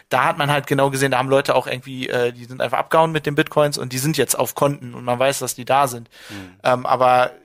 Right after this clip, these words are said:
Speaker 1: also man kann das schon nachvollziehen, aber solange die keiner nimmt und jetzt wieder irgendwie in Dollar umändert, äh, umwandelt.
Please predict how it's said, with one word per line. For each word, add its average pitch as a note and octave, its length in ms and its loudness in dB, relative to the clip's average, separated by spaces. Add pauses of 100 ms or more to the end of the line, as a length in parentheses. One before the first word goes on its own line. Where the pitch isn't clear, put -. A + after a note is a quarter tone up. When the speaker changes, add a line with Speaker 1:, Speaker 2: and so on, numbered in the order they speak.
(200)
Speaker 1:
also C3 200 -2
man C3 80 -2
kann D3+ 160 -4
das D3 80 -2
schon C3+ 140 -2
nachvollziehen, - 1300 -6
aber B2 140 -6
solange C3+ 300 -2
die C#3 120 -10
keiner C#3 280 -2
nimmt D#3 280 0
und C3 140 -10
jetzt B2+ 200 -10
wieder C3 180 -4
irgendwie C3 260 -10
in B2+ 80 -10
Dollar C#3 300 4
umändert, B2+ 640 -4
äh, B2+ 60 -6
umwandelt. C3 580 -8